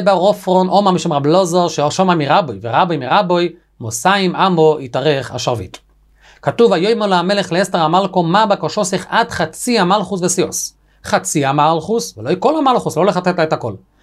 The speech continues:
וגם חצי זה לשון של חצי, ולא ידוב אשר חוצץ למלכוס הדבר שעומד באמצע. הוא הרי מלך על כל העולם. מה עומד באמצע העולם? בית המקדוש. ומה אינו בידי בית המקדוש? אל תבקשי לי לבנות בית המקדוש.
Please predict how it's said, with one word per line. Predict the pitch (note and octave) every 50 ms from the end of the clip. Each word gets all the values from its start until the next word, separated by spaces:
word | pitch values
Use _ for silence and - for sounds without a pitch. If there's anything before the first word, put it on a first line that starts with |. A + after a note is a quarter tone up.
| _ _ _ _ -
וגם | B2 A#2+ B2 D#3+ F#3+ G3+ F#3+
חצי | F3+ - C#3+ - - - A#3
זה | G3 E3+ C#3
לשון | B2+ - G3 G3+
של | F3+ - D3 A#2+
חצי, | - - A3+ A#3 A3+ - - - - _ _ _ _ - _ _ _
ולא | A#2+ A#2+ C3 E3+
ידוב | G3 G3 E3 G#3+ G3+
אשר | G#3 F#3 - F#3 D#3
חוצץ | - - - A3+ B3 A#3+ - G#3+ F#3+ -
למלכוס | F3+ E3+ F#3+ G#3+ G3+ G3+ G3 E3 E3
הדבר | D3+ C#3+ D3 F3 F#3+ G3
שעומד | F#3+ - E3+ F3 F#3+ E3 D#3+
באמצע. | D3+ E3+ A3 G#3+ - - A2 - _ _ _ _ _
הוא | - D3
הרי | D3+ D#3
מלך | D3 C#3+ C#3 D#3+ D#3 -
על | C3+ A#2+
כל | - E3+ E3 D#3
העולם. | C#3+ C3+ B2 A2+ A#2 C#3+ F3 F3+ - _ _ _ _ _ _ _
מה | C#3+ D3+ D#3
עומד | D#3+ D#3+ E3 D3
באמצע | C#3+ C#3+ D#3 E3 D3+ - E3
העולם? | D3 D3 C#3 A#2+ G#2 A2 A#2+ C3 D3+ E3+ D#3+ - _ _ _ _
בית | - C#3 C#3+ -
המקדוש. | F#3+ A3+ B3+ A3+ F#3+ F3+ - - - - -
ומה | - A#2 D3+ G3
אינו | A#3 A#3 A3+
בידי | G3 G#3 F#3
בית | G3 G3 -
המקדוש? | F#3 G#3+ B3 A3+ A3+ G#3+ G3+ - - - -
אל | D#3+ - -
תבקשי | D4+ B3 A#3+ - - - A#3+ A3+
לי | A3 F#3+
לבנות | F3 G3 G3+ F#3
בית | F3+ E3 -
המקדוש. | D#3+ C#3+ B2 B2 A#2 A#2 A#2 - -